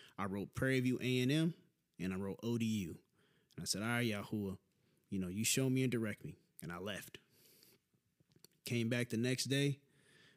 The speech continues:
The only thing that was in the sand was O D U. And O D U was the closest one that was near the water. And that's when I knew that Yahuwah was Yahuwah. So from there,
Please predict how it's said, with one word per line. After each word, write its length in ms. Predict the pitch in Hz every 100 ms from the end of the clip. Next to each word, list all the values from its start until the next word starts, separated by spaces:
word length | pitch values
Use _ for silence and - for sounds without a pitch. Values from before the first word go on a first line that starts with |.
| _ -
The 80 | -
only 260 | 143 147
thing 320 | - 143 135
that 160 | 117 120
was 120 | 120
in 80 | 120
the 60 | 113
sand 500 | - 127 113 104 98
was 160 | 101 -
O 140 | 113
D 80 | 107
U. 300 | 101 90 101 - _ - - -
And 100 | 85
O 140 | 135
D 80 | 135
U 180 | 135 139
was 140 | 120
the 80 | 104
closest 420 | - 131 117 -
one 140 | 113 107
that 100 | 101
was 140 | 101
near 160 | 107 101
the 80 | 92
water. 400 | 95 90 - - _ _ _ -
And 120 | 95 107
that's 240 | 131 -
when 140 | 123
I 120 | 120 117
knew 440 | 113 110 101 98 _ 107
that 160 | 107
Yahuwah 540 | 101 95 123 113 104 - -
was 320 | 98 101 98 98
Yahuwah. 460 | 95 90 95 - - _ _ _ _ - - _ _
So 680 | - - 113 113 110 104 95 101 _ -
from 320 | - 104 95
there, 540 | 120 139 127 110 101